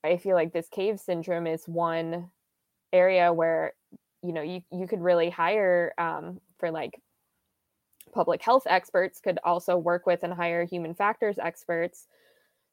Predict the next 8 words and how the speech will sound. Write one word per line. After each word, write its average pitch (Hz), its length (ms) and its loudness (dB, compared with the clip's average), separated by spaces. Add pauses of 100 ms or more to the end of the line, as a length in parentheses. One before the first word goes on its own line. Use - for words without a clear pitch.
(120)
to 202 80 -2
really 190 260 4
reconsider, 175 840 4
you 185 100 -2
know, 160 220 -4 (120)
marketing 180 600 0
on 165 480 -6 (880)
the, 233 480 -2